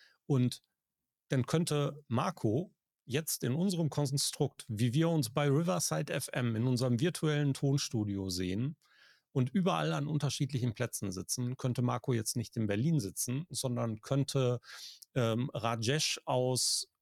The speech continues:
Kuala Lumpur sein und in seiner Heimatsprache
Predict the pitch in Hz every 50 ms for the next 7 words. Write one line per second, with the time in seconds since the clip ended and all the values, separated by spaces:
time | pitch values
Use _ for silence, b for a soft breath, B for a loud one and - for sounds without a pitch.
0 | _ _ _ _ _ _ _ _ _ - - 160 147 135 127 123 117 120 147 185
1 | 190 - - 120 107 104 101 - 101 92 90 92 104 135 220 - - _ _ _
2 | _ _ _ _ _ - 151 135 135 - 123 117 - 143 156 185 190 180 165 -
3 | - - - _ _ _ - - 127 165 175 147 110 - - - - - - 101
4 | 90 90 82 - - 123 143 214